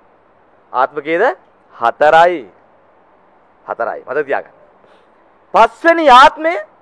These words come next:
පහ. මනුෂ්‍ය, තිරිසන්, දේව, බ්‍රහ්ම, ප්‍රේතාත්මය. ප්‍රේතාත්මය. මරණ, පින්වත් ලිච්ඡවි වරුනි,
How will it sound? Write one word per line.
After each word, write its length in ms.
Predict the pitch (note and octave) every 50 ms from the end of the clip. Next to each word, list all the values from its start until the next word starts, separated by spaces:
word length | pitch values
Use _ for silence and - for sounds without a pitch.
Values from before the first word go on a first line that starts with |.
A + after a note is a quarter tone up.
| _ _ _ _ _
පහ. 140 | - - A#3 C#4+ - - _ _ _ _ _ _ _ _ _ _ _ _ _ _ _ _ _ _ _ _ _ _ _ _ _ _ _
මනුෂ්‍ය, 420 | C3+ C3+ D#3 E3+ E3 _ _ A3+ C4+ - - _ _ _ _ _ _ _ _ _ _ _ -
තිරිසන්, 400 | D3 D#3 D#3+ - F3+ F#3 A3 B3+ _ _ _ _ _ _ _ _ _ _ _ A#2+
දේව, 300 | C#3+ D#3+ E3 E3+ E3+ F3 A3 D4 C#5 _ _ _ _ _ _ _ _ _ _ _ -
බ්‍රහ්ම, 280 | E3+ F3 D#3+ E3+ G3 A3 C4 E4+ G4+ _ _ _ _ _ _ _ _ _ _ _ _ _ _ _ _ _ _ _ _ _ _ _ _ _ _ _ -
ප්‍රේතාත්මය. 600 | G#3 B3+ D4 D4 A#3+ F#3 D#3 C#3 - - A2 F2 D2 - _ _ _ _ _ _ _ _ _ _ _ _ _ _ _
ප්‍රේතාත්මය. 560 | C#3 E3 G#3 G#3+ - D#3+ D3 - G2 G2+ F2+ E2+ - _ _ _ _ _ _ _ _ _ _ _ _ _ _ _ _ _ _ _ _ _ _ _ _ _ _ _ _ _ _ _ _ _ _ _ _ _ _ _ _
මරණ, 520 | B2+ D#3 F#3 A3 B3 D4 E4 E4 D#4+ C4
පින්වත් 400 | E3+ G#3+ B3+ D4 D#4 D#4 D4 C#4
ලිච්ඡවි 560 | A3 A3+ C4 C4 _ _ D#4+ D#4 D4+ D4 C4+ A#3
වරුනි, 360 | A#3 B3+ C#4+ B3 F#3 F3+